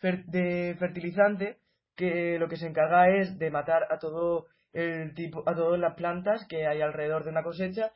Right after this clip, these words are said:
excepto a las semillas que, que vende Monsanto. Entonces, eh, este tipo de semillas son las únicas que se venden en países subdesarrollados, como por ejemplo en la India,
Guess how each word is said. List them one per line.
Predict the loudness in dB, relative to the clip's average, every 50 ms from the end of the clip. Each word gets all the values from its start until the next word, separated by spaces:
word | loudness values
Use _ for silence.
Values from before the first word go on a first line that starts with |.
| _ -20 _ _ -4
excepto | -4 -2 0 0 -2 -2 0 -2 -2 -2 -2 -4 -10 _ _ 0
a | 2 4
las | 4 4 2 2
semillas | -2 -4 -4 -4 -2 0 0 0 0 -2 -4
que, | -8 -6 -4 -2 -2 0 -2 -2 -4 -8 _ _ _ _ _ -12
que | -8 -6 -6 -6 -6 -8
vende | -6 -6 -6 -2 -2 -2
Monsanto. | -2 -4 -8 -6 -6 -4 -4 -4 -4 -2 0 0 0 -2 -8 _ _ _ _ _ _ _ _ _ _ _ _ _ _ -12
Entonces, | -10 -8 -6 -2 -2 -2 -2 -2 -2 0 0 -2 -2 -8 -20 -20 -20 -20 _ -4
eh, | -2 2 2 4 4 2 2 0 -2 -4 -4
este | -6 -4 -4 -4
tipo | -2 0 0 0
de | 0
semillas | 0 0 -2 0 0 0 2 2 2 0 0 -8 -20 _ _ _
son | -8 -2 2 2 2 2 0 -4 -4 -2
las | -2 -2 -2 -4 -14 _ -8
únicas | -4 -2 -2 -2 0 2 2 2 0 -2
que | -8 -8
se | -6 -4 -2
venden | 0 0 0 0 -2 -2 -4 -6 -10 -14 _ _ _ _ 0
en | 0 2 2 0 0 2
países | 2 4 4 2 -2 -4 -2 0 0 2 0 0 -2
subdesarrollados, | -2 -4 -4 -2 -2 -2 -2 0 4 4 4 4 4 0
como | -2 -8 -10 -8
por | -8 -8
ejemplo | -8 -8 -6 -4 -2
en | 0
la | 2 2 2
India, | 2 0 -2 -4 -2 -2 -2 -2 -4